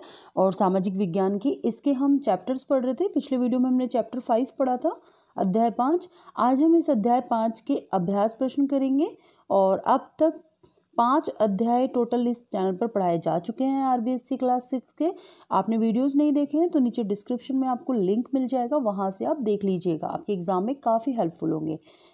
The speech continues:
चलिए आज हम पढ़ लेते हैं, इसके अभ्यास प्रश्न करेंगे। इससे पहले हम शब्दावली देख लेते हैं एक बार। ग्लोब का क्या अर्थ होता है? पृथ्वी का प्रतिरूप, मॉडल। क्या होता है?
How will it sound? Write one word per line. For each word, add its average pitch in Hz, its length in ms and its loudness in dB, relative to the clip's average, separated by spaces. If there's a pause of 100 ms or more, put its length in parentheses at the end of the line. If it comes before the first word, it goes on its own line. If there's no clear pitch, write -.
(140)
चलिए 196 400 0
आज 214 200 4
हम 277 120 2
पढ़ 262 180 0
लेते 254 220 0
हैं, - 120 -6
इसके 247 340 -2
अभ्यास 208 480 0
प्रश्न 269 340 -2
करेंगे। 269 360 0
इससे 294 240 -2
पहले 254 240 0
हम 277 180 -2
शब्दावली 202 600 0
देख 175 220 -2
लेते 165 220 -6
हैं 156 100 -4
एक 151 100 -6
बार। 156 140 -4 (400)
ग्लोब 233 300 2
का 277 140 0
क्या 277 260 0
अर्थ 269 140 0
होता 285 180 0
है? 370 100 0
पृथ्वी 233 440 -2
का 320 180 -4
प्रतिरूप, 220 680 0
मॉडल। 185 400 2 (380)
क्या 233 100 4
होता 247 240 0
है? 427 140 -2